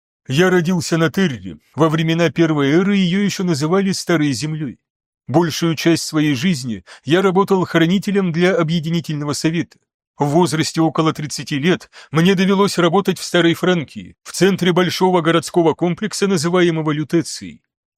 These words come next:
К тому времени от него остались лишь руины да нищенские трущобы. Я работал с другом, скорее, с коллегой по имени Навид Мурза. Теперь он мертв, он погиб в Осетии спустя десять лет. По правде говоря, он не был мне другом.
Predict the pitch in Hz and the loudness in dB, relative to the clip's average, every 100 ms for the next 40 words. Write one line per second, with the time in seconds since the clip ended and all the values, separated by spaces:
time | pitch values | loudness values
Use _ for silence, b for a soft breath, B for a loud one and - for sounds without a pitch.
0 | _ - 170 170 143 185 214 214 202 - | _ -2 2 2 2 2 2 4 2 2
1 | 175 208 202 - 196 190 160 165 175 - | 0 2 2 2 0 0 -2 -4 -6 -4
2 | 127 190 214 220 202 190 180 - 160 - | -2 0 2 0 0 0 -2 -4 -8 -2
3 | - - 139 - 123 101 90 - _ _ | -2 -2 -8 -6 -6 -8 -10 -20 _ _
4 | _ _ _ - 160 165 151 165 165 123 | _ _ _ 0 2 2 2 2 2 0
5 | 120 170 165 104 90 95 - - 156 185 | -2 -2 -2 -6 -12 -12 -10 -2 0 2
6 | 165 135 - - 160 180 202 170 - 165 | 2 0 -4 0 2 2 2 0 2 0
7 | 180 180 175 175 147 123 160 156 110 - | 2 2 2 0 0 -4 -6 -6 -6 -12
8 | _ _ _ _ - 156 143 175 165 160 | _ _ _ _ -4 -2 2 2 2 2
9 | 185 110 - - 151 165 175 160 170 151 | 0 -2 -10 -10 -2 0 0 0 -2 0
10 | 156 - 180 - 87 82 B B - 185 | -2 0 -4 -6 -14 -16 B B -2 0
11 | - 208 185 170 - 123 110 107 _ _ | 0 0 0 0 -4 -8 -8 -8 _ _
12 | _ _ _ - 160 160 170 147 139 143 | _ _ _ -4 -2 2 0 0 0 2
13 | 147 180 127 139 151 127 131 170 196 139 | 2 2 2 0 -2 -2 -2 0 0 0
14 | 123 127 120 160 107 85 | -2 -2 -2 -4 -4 -14